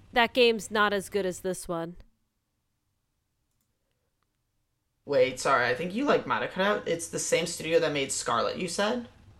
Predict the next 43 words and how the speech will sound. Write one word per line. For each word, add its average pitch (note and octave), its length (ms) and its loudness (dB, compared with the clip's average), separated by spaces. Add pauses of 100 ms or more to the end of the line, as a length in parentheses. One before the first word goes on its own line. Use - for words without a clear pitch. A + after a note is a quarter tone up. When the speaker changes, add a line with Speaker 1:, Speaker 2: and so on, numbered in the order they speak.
(200)
Speaker 1:
Yeah, A#3 460 6
and B3 120 4
I A#3+ 100 6
can't D4+ 300 2
believe B3+ 320 2
it. F#3+ 180 -2 (160)
I B3+ 60 0
mean, D4 140 4
of B3+ 100 -2
course F4 240 4
it's C#4+ 160 -2
the C4+ 100 2
same A3+ 220 2
studio, G#3 400 2
it's G3 180 -2 (100)
all G#3 180 2
Game F#3 220 -4
Freak. F3 300 -12 (400)
But, B3 200 6
um, G#3+ 540 4
this C#4 140 0
game's D4 320 4
so A#3+ 240 4
much A#3 240 0
better G3+ 260 0
than F#3 160 -2
that D#3+ 200 -6
game. D3+ 320 -8 (840)
Like A3 420 2 (500)
Speaker 2:
Oh, G#3+ 140 10
yeah. C3 400 0 (400)
Like, D3+ 260 0
Speaker 1:
<laughs> D#4 200 8
Speaker 2:
Scarlet A3+ 320 8
and A#3+ 80 2
Violet's D#3 340 4
fun, E3 460 -2 (520)
but D3+ 140 4
this A3 180 4
game C#3 280 -2
is D#3 160 0
so C#3 280 4
good. B2 400 -2